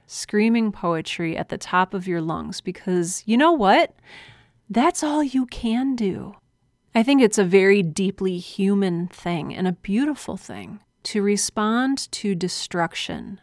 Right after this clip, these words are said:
and violence and cruelty with creation and beauty. I think it's a way in which we can fight back. And whether we're fighting back to climb out of this wilderness, this well that we're stuck in, or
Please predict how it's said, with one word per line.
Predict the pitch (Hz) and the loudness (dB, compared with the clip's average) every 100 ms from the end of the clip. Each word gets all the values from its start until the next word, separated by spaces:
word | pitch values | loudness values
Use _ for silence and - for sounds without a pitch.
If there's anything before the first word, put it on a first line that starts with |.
| - | -6
and | 190 180 | -4 -4
violence | 170 175 185 190 190 185 | -2 -2 0 0 -2 -4
and | - 175 | -6 -10
cruelty | - 170 170 170 - - 208 _ _ _ | -8 -6 -6 -8 -12 -14 -16 _ _ _
with | 202 190 | -4 -4
creation | - - 202 190 185 185 - 180 - 202 _ | -6 -4 0 2 0 -2 -4 -6 -8 -12 _
and | - 180 175 - | -4 -4 -4 -4
beauty. | 185 202 226 165 - - _ _ _ - | 0 0 0 -4 -10 -18 _ _ _ -8
I | 190 | -6
think | - 269 | 0 0
it's | 302 | 0
a | 214 | 0
way | 180 190 220 196 | 2 2 2 2
in | - 180 | 0 0
which | 185 180 190 | 0 -2 -2
we | 247 | -4
can | - 214 | -2 -6
fight | - - 196 196 214 - | -6 -6 -2 -2 -2 -4
back. | 170 247 320 - - _ _ _ _ | -2 0 0 -2 -12 _ _ _ _
And | 208 208 | 2 2
whether | 190 208 208 | 4 4 6
we're | 190 185 | 4 2
fighting | - 208 202 202 196 | 0 2 4 4 4
back | 175 175 196 - | 4 4 2 -8
to | - 196 175 170 165 156 - - - | -4 0 2 2 -2 -6 -8 -12 -20
climb | - 190 185 190 185 | -10 -4 0 0 2
out | 170 180 | 2 2
of | 185 180 180 180 | 0 -2 -4 -4
this | 180 170 | -4 -4
wilderness, | 170 175 180 180 175 170 208 - - | -2 0 0 0 -2 -2 -6 -10 -12
this | 202 185 - | -6 -4 -4
well | 175 180 151 160 165 | -4 -4 -2 -4 -4
that | 180 | -6
we're | - | -8
stuck | 170 - 156 165 | -8 -6 -6 -4
in, | 165 160 180 | -4 -2 -4
or | - 226 277 180 165 | -2 0 2 2 0